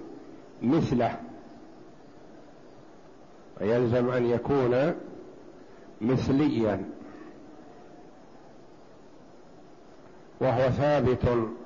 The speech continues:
في السنة وبالإجماع، وهو مستحب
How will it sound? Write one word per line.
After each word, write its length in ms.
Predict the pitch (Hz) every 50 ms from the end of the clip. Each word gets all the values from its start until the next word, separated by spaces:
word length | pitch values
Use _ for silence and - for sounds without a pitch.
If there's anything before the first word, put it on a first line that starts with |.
| - - -
في 60 | 123
السنة 600 | 120 - - - 135 127 123 117 120 123 143 147 - - - - - - - - - - - - - - - - - - - - - - - - - - - -
وبالإجماع، 840 | 110 127 135 143 156 147 147 156 147 - 139 131 131 123 110 - - - - - - - - - - - - - - - - - - - - - - - - - - - - - - - - - - - - - - - - - - - - - - - - - - -
وهو 560 | 127 143 143 120 143 139 147 147 151 147 147 - - - - - - - - - - - - - - - - - - - - - - - -
مستحب 920 | 123 139 139 - - - 151 120 - - - 147 160 147 123 120 117 120